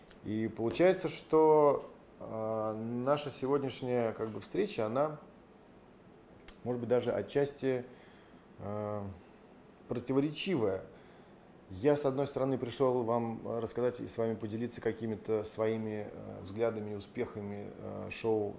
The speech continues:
«Так, как я себе это вижу», опираясь на опыт своих лет, проведённых за микрофоном. Но в то же время я не могу, к сожалению, многое из того, что я вам сегодня сего-, э, говорю, применить в жизнь, э,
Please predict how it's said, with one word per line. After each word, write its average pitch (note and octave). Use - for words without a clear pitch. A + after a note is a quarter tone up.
«Так, A2+
как G2+
я A2
себе G#2+
это G#2
вижу», G2+
опираясь A2+
на A2
опыт A2
своих F3+
лет, G#2+
проведённых G#2
за G2
микрофоном. G#2+
Но B2
в A#2+
то F3
же D3+
время C#3
я C3
не C3
могу, B2
к -
сожалению, A#2+
многое A#2
из G2+
того, A2+
что A2
я G#2+
вам G#2+
сегодня G#2
сего-, F#2+
э, F#2+
говорю, B2+
применить B2
в F#2+
жизнь, G2+
э, G2